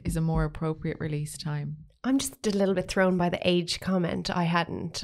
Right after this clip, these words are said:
Speaker 2: I didn't realise that we were progressing
Speaker 1: Well,
Speaker 2: with
Speaker 1: Megan,
Speaker 2: age.
Speaker 1: let's talk about the last time. When was the last time you actually went for a boozy brunch?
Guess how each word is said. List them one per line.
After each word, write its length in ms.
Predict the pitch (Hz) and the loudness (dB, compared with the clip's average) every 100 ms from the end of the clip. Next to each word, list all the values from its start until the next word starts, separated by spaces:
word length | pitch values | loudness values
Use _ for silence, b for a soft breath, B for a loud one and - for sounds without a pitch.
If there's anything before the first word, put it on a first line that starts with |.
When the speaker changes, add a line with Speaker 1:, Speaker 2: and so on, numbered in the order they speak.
| - | -6
Speaker 2:
I 180 | 180 190 | -6 -4
didn't 280 | 180 180 | -6 -4
realise 480 | 175 180 214 196 165 | 0 2 2 2 0
that 160 | - 175 | 0 0
we 120 | 175 | -2
were 140 | 165 165 | -6 -8
progressing 480 | - 170 175 160 | -10 -6 -2 4
Speaker 1:
Well, 120 | 311 170 | 6 6
Speaker 2:
with 100 | 285 | 6
Speaker 1:
Megan, 320 | 302 294 262 | 6 4 2
Speaker 2:
age. 240 | - - - | -2 -8 -6
Speaker 1:
let's 680 | 240 269 294 302 - - - _ _ _ | 2 6 6 2 -6 -8 -10 _ _ _
talk 340 | - 226 214 220 | 0 4 4 4
about 300 | 202 190 185 | 0 0 0
the 80 | |
last 400 | 185 180 175 - | 0 2 0 -2
time. 500 | 165 185 170 160 - - _ - | -4 -4 -4 -4 -6 -12 _ -6
When 260 | 277 302 339 | 0 2 4
was 140 | 294 | 2
the 120 | 294 | 4
last 380 | 226 196 190 - | 6 8 6 2
time 160 | 202 185 | 0 2
you 140 | 180 | 2
actually 400 | 180 180 - 190 | 2 0 -4 -2
went 280 | 175 170 170 | 0 0 0
for 160 | - 170 | -2 -4
a 60 | |
boozy 340 | 160 170 170 165 | 0 -2 -2 -2
brunch? 500 | 170 160 156 - | -2 -2 -4 -8